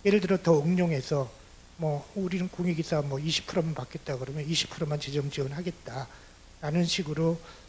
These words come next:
재정 투입과 어떤 공적 지배 구조를 같이 간다는 의미에서 학생들에게는 이제 그 과도기 기간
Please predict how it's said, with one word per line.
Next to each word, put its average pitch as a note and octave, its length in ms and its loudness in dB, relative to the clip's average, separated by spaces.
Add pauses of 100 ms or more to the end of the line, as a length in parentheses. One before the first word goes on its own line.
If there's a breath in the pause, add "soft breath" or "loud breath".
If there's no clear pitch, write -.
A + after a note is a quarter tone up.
(100)
재정 F3+ 340 4
투입과 G3+ 540 0
어떤 D#3+ 460 0
공적 E3 420 -2
지배 D#3 260 0
구조를 D3 400 -4
같이 - 360 2
간다는 D#3+ 520 0 (220)
의미에서 D#3+ 680 0 (320 loud breath)
학생들에게는 E3+ 880 2
이제 D3+ 200 -4
그 D#3 160 -4
과도기 D3 400 -4
기간 C#3+ 260 -8